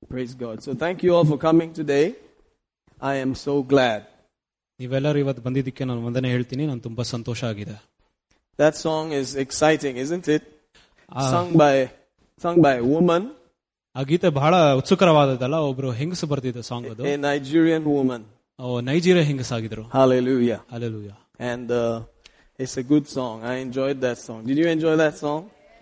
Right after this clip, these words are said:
Speaker 1: We're still finding out the words. I mean, I'm still learning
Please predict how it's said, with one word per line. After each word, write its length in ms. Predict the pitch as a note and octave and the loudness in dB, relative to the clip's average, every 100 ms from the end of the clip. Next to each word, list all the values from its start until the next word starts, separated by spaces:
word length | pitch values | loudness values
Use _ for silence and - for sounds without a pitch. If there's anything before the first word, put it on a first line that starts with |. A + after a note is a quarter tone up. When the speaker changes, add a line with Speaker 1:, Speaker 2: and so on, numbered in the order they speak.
| _ _ _ - | _ _ _ -6
Speaker 1:
We're 160 | C#3 - | -4 2
still 200 | F3+ F3 | 4 4
finding 400 | D#3+ D#3+ E3 E3 | 4 0 0 0
out 180 | D3+ D3 C3 | 0 0 0
the 40 | |
words. 460 | C3+ C#3+ D3 C#3 C#3+ C3 | 2 2 0 -4 -8 -6
I 40 | C3 | -4
mean, 180 | C3+ B2 A#2+ C#3+ | -4 -8 -6 -4
I'm 120 | D3+ | -2
still 280 | C#3+ - C#3 C3 | -4 -2 2 2
learning 260 | B2 B2+ | 0 -8